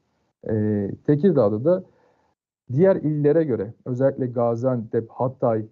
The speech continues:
İstanbul, Konya, o illere göre çok büyük bir etki olarak halk istemese de bunu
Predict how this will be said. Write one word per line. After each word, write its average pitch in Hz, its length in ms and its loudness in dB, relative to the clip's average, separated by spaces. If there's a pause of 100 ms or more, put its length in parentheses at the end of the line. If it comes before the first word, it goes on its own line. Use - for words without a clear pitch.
(120)
İstanbul, 117 920 -4
Konya, 127 460 0
o 156 220 0
illere 156 360 2
göre 120 280 -4
çok 160 360 -4
büyük 160 360 -4
bir 170 180 2 (500)
etki 131 380 0
olarak 151 360 2
halk 160 240 -2
istemese 151 540 -4
de 143 140 -4 (600)
bunu 196 340 0